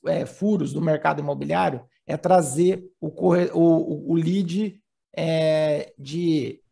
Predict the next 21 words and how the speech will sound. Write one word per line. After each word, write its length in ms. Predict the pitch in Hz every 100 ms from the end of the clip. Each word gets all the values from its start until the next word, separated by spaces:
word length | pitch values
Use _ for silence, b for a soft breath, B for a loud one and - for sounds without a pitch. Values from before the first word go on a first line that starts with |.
| _
aguardando 600 | - 156 180 180 175 202
atendimento 960 | 190 190 180 160 160 156 208 202 - 202 _
para 400 | 165 175 185 185
agendamento 580 | - 156 175 170 165 160
de 60 | 156
visita. 480 | 165 123 127 - _ _ _ _ _ _ -
A 80 | -
minha 140 | 170
pergunta 540 | 175 185 175 202 196
é, 260 | 156 127 - b b
como 300 | - 214 220
o 180 | - 180
maior 280 | 180 185 214
gargalo 480 | 214 180 175 175 151
tá 80 |
aí, 360 | 156 151 139 110 _ -
e 100 | 151
eu 60 |
até 140 | 165 180
me 100 | 180
surpreendi, 920 | 196 185 - 170 151 127 185 135